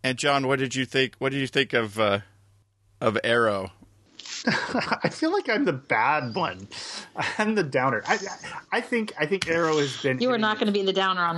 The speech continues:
Speaker 3: this one, so keep going. <laughs>
Speaker 2: I think Arrow has been hitting its stride of late. Uh, I really,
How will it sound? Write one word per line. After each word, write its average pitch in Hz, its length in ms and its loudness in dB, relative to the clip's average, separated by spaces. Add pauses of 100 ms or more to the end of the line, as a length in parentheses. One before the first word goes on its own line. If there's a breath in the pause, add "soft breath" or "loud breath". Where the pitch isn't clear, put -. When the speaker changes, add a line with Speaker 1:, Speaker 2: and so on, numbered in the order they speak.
Speaker 3:
this - 120 -6
one, 160 220 0
so 156 260 -2 (120)
keep 202 200 -2
going. 196 320 0
<laughs> 220 40 0 (1700 loud breath)
Speaker 2:
I 214 80 2
think 226 180 0
Arrow 196 280 4
has 185 120 0
been 160 180 2
hitting 156 360 2
its - 160 -6
stride 123 500 2
of 147 140 0
late. 123 420 0 (440 loud breath)
Uh, 120 240 2
I 120 80 2
really, 131 840 2